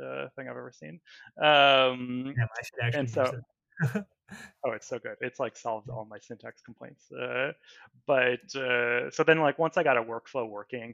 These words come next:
Speaker 1: through Jupyter Notebooks, um, I, like, have had very little interest in sort of moving over to a more robust, you know, like, true s-, like, script approach. Uh, the, but, uh,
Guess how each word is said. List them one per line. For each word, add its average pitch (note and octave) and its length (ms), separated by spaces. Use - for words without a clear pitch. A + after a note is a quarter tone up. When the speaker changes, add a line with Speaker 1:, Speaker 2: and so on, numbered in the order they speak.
Speaker 1:
through G#2+ 300
Jupyter G#2+ 380
Notebooks, G2+ 680
um, G#2 640
I, A2+ 60
like, G#2+ 280
have A2+ 180
had G#2+ 320
very G2+ 280
little G#2 520
interest - 480
in A#2 60
sort A2 180
of A2 100
moving A2 360
over A#2 320
to A2+ 340
a B2 80
more G#2+ 480
robust, G#2+ 960
you A#2 180
know, G#2 180
like, A2+ 180
true G#2 340
s-, - 260
like, G#2+ 240
script - 460
approach. - 480
Uh, A2+ 560
the, B2 180
but, A2 360
uh, A2 300